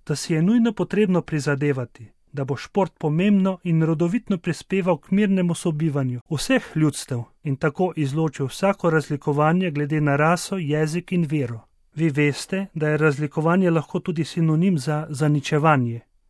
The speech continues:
Razlikovanje je zaničevanje in vi boste z nocojšnjo tekmo rekli ne vsakemu razlikovanju. Verstva so še posebej poklicana,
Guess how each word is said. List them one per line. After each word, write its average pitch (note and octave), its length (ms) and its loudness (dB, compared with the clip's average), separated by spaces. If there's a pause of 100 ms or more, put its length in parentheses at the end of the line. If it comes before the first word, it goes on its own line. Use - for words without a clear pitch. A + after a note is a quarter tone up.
(160)
Razlikovanje D#3 880 0 (100)
je D3+ 140 -4
zaničevanje C#3+ 880 0 (220)
in D3 180 2
vi F#3+ 200 2
boste E3+ 400 -2
z B2+ 60 -6
nocojšnjo D#3+ 520 -2
tekmo D#3 440 -4
rekli D3+ 500 -4
ne D#3 380 0 (160)
vsakemu E3+ 640 -2
razlikovanju. D3 760 -2 (500)
Verstva E3 640 -2
so - 180 -4
še E3 140 -4
posebej G3+ 440 -2
poklicana, C3+ 640 -6